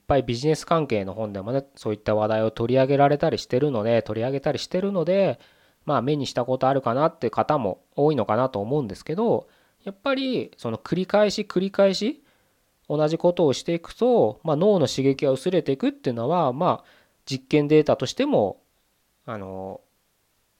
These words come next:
分かってて、分かってるんですね。まあ、それは自分たちの実感でね、さっきの進学とかいう話もしましたけど、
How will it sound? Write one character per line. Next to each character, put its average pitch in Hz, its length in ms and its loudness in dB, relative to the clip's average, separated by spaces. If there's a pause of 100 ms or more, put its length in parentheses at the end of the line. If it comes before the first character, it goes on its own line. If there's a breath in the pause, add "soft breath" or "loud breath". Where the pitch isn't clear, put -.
(1160)
分 110 140 0
か 117 80 2
っ - 100 -4
て 95 120 -8
て、 101 360 0 (1500)
分 113 140 -4
か 117 80 2
っ - 80 -4
て 98 100 -10
る 90 80 -14
ん 87 40 -16
で 92 60 -18
す - 100 -12
ね。 190 120 -2
ま 139 100 0
あ、 - 20 -12
そ 131 100 0
れ 156 60 8
は 175 160 10
自 123 200 -2
分 135 200 0
た 196 100 6
ち - 100 -4
の 107 80 -6
実 117 240 -6
感 190 180 2
で 190 100 0
ね、 170 120 -2
さ - 140 2
っ - 80 -6
き 131 100 -4
の 107 180 -4
進 120 220 -4
学 123 200 -2
と 123 120 2
か 107 100 -2
い 101 60 -6
う 101 40 -8
話 104 320 -8
も 101 100 -8
し - 100 -10
ま 170 120 -4
し - 100 -12
た 131 100 -6
け - 120 -6
ど、 196 340 0